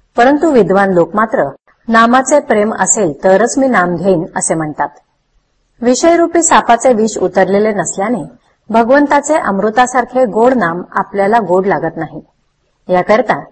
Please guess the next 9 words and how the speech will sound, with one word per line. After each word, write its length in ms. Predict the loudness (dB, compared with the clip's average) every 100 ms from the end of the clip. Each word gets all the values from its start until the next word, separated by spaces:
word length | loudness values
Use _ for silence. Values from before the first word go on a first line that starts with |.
| _ _ _
या 180 | 2 2
क्षणापासूनच 840 | 2 0 0 0 -2 -2 -4 -4 -2
नाम 260 | 0 0
घ्यायला 300 | 0 -2 -4
सुरुवात 320 | -4 -6 -6 -6 -6
करावी. 300 | -6 -6 -12 _ _ _ _ _ _ _
आपण 360 | -2 2 2 2
रामाचे 420 | 2 0 -2 -4
व्हावे 340 | -2 -2 -2